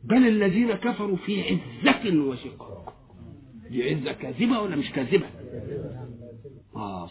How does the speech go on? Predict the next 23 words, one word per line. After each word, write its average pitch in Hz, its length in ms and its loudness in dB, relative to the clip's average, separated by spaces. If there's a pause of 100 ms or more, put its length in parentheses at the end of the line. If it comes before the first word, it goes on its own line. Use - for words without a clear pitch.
سبحان 214 480 0
ربك 175 460 -2
رب 170 380 -2
العزة 202 960 2
عما 180 500 0
يصفون. 220 880 -4
تلك 208 260 -2
هي 160 160 2
العزة 160 400 2
الإيه؟ 180 500 2 (240)
العزة 226 480 8
الحقيقية. 180 680 2 (400)
تبقى 202 220 2
ما 208 160 6
هي 247 120 8
العزة؟ 185 440 2 (500)
العزة 240 480 8 (480)
هي 226 200 6
القوة 247 580 0 (1120)
التي 214 500 2
تغلب 254 880 6 (460)
ولا 170 360 -2
تغلب. 95 440 -8